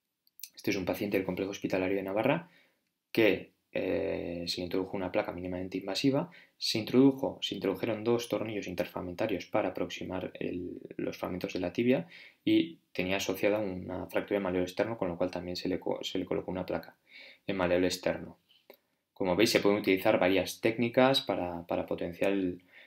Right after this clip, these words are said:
la función osteoti-, osteosintetizante de, de, del material. Bueno, esta sería la radiografía, perdón, la radiografía posquirúrgica al mes y medio, a los tres meses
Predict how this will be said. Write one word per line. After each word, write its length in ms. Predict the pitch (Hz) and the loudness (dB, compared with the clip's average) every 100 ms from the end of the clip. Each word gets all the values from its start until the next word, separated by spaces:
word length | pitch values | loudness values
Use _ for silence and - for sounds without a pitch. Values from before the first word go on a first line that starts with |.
| _ | _
la 100 | - | -4
función 380 | 90 92 87 95 | -2 -4 -2 0
osteoti-, 560 | 107 - 92 90 90 95 | 0 -2 -2 0 -4 -4
osteosintetizante 1000 | - - 92 90 90 85 87 82 92 101 | -8 -6 -4 -4 -2 -4 -4 -4 -4 -2
de, 300 | 104 82 - - _ - | -2 -2 -4 -14 _ -12
de, 420 | 95 90 85 85 | -4 -2 0 0
del 140 | 85 87 | -2 -2
material. 540 | 85 87 87 85 - _ _ _ _ _ _ _ _ _ _ _ _ _ _ _ _ _ _ _ _ | -2 -2 0 0 -4 _ _ _ _ _ _ _ _ _ _ _ _ _ _ _ _ _ _ _ _
Bueno, 280 | - 85 - | -10 -10 -12
esta 180 | - - | -12 -6
sería 300 | 90 90 87 | -2 -2 -2
la 120 | 87 | -2
radiografía, 760 | 87 87 87 85 101 92 87 - - - _ _ _ - | -2 -4 -4 -2 2 2 2 -4 -18 -20 _ _ _ -6
perdón, 320 | 90 87 87 | -4 -4 -2
la 80 | 90 | 2
radiografía 480 | 90 85 87 90 90 | 4 4 0 0 -2
posquirúrgica 840 | - - 107 135 147 135 151 160 - - - - _ _ _ _ _ _ _ | -2 0 2 2 0 -2 -2 -4 -12 -20 -20 -20 _ _ _ _ _ _ _
al 160 | - | -8
mes 240 | 85 82 - | -6 -6 -4
y 40 | |
medio, 500 | 87 120 135 160 170 - _ _ _ _ _ _ - _ _ _ _ _ _ _ _ _ - | 2 6 6 6 0 -10 _ _ _ _ _ _ -20 _ _ _ _ _ _ _ _ _ -6
a 80 | 87 | -4
los 200 | 82 - | -4 -6
tres 300 | - 82 - | -4 -4 -2
meses 720 | 120 - 143 165 - - | 0 2 2 2 -2 -4